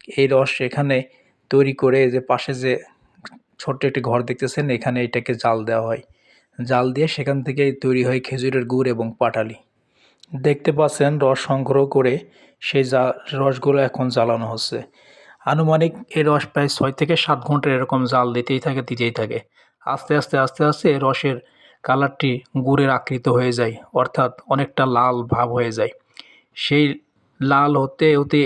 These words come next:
আরও আস্তে আস্তে গাঢ় করে। দেখতেছেন, রস টকবক টকবক করে উঠলাছে। এই রস আমরা যখন গিয়েছিলাম, তখন বললো সকালবেলা থেকে জাল শুরু করছে, সন্ধ্যা পর্যন্ত জ্বালাবে। এরপরে সেই কাঙ্ক্ষিত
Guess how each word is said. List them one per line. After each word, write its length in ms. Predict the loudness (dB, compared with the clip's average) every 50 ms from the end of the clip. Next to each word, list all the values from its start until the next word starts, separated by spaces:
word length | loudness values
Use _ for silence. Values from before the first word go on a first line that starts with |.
| 0 -4 -4 0
আরও 180 | 2 4 4 4
আস্তে 260 | 4 2 0 0 -2 -2
আস্তে 160 | 0 0 -2 -2
গাঢ় 280 | 0 0 0 0 0
করে। 260 | 0 2 2 2 2 0 -4 -12 _ _ _ _ -4
দেখতেছেন, 440 | -2 -2 0 -2 -2 -2 -2 -4 -4 -2 0 2
রস 180 | 2 2 0 -2 -10 -6 -4
টকবক 300 | -4 -4 0 -2 -2 0 0
টকবক 280 | -2 -2 0 -2 0 0
করে 180 | 2 2 2 2 0
উঠলাছে। 480 | -2 -4 0 0 0 0 -2 -4 -6 -6 -6 -6 _ _ -20 -20 -20 -20 _ _ _ -2
এই 100 | 0 2
রস 180 | 2 2 2 2 0
আমরা 200 | -2 0 0 0 0
যখন 260 | 0 0 0 -2 -2 0
গিয়েছিলাম, 480 | 0 -2 -2 0 -2 -2 0 0 -2 -2 -4 -2
তখন 240 | -2 0 0 0 -4 -4
বললো 240 | -2 -4 -2 -2 -2 -2
সকালবেলা 540 | -2 -4 -2 -2 -2 -2 0 -2 -2 -4
থেকে 220 | -4 -4 -4 -4 -2 0
জাল 180 | 0 0 0 0
শুরু 200 | -2 -4 -4 -2
করছে, 240 | -2 -2 -2 0 -2 -2
সন্ধ্যা 360 | -2 -2 -4 -2 -2 -4 -2
পর্যন্ত 180 | 0 -2 -2 0 -2
জ্বালাবে। 340 | -2 0 0 0 0 -2 -2 -2 -8 -16 -20 -20 -20 -20 -20 _ _
এরপরে 540 | 2 2 4 4 2 2 2 2 4 4 2 0 -2 -8 _ _ _ _ _ _ _ _ _ _ -8
সেই 300 | -6 0 2 2 2 2
কাঙ্ক্ষিত 520 | 0 0 -2 -2 -2 -2 -4 -6 -4 0